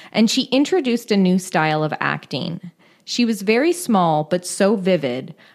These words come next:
a great theatrical presence combined with an intensely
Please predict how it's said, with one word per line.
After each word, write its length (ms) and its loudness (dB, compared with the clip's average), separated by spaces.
a 80 -2
great 420 -2
theatrical 560 0
presence 600 -2
combined 600 2
with 160 -2
an 100 4
intensely 880 -2